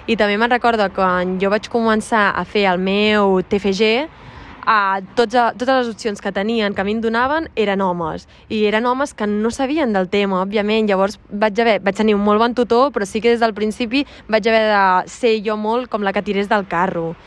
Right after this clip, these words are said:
I una altra cosa que també em va indignar moltíssim i em vaig enfadar és que al meu tribunal van ser quatre homes i m'hagués agradat, sincerament, la representació d'una dona, perquè els homes, com, molt bé, molt bé, però sí que és veritat que va sortir alguna pregunta al tribunal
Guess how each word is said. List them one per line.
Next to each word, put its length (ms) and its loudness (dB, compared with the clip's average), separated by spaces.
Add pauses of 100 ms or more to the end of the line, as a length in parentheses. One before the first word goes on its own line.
(180)
I 120 2
una 140 2
altra 160 0
cosa 160 0
que 80 -6
també 240 2
em 100 0
va 80 2
indignar 520 0
moltíssim 580 0
i 80 2
em 20 0
vaig 220 0
enfadar 400 2 (400)
és 180 0
que 80 0
al 300 0
meu 240 4
tribunal 680 0
van 220 -2
ser 160 -4
quatre 320 -2
homes 400 0
i 60 -4
m'hagués 180 -4
agradat, 320 -2
sincerament, 480 -2
la 160 0
representació 720 -2
d'una 320 0
dona, 320 0
perquè 220 -4
els 80 -4
homes, 320 -2 (180)
com, 240 -2
molt 320 2
bé, 80 4
molt 240 0
bé, 140 4
però 100 -4
sí 80 -10
que 80 -2
és 80 -4
veritat 240 -2
que 80 0
va 80 0
sortir 240 -4
alguna 300 0
pregunta 260 0
al 80 0
tribunal 540 0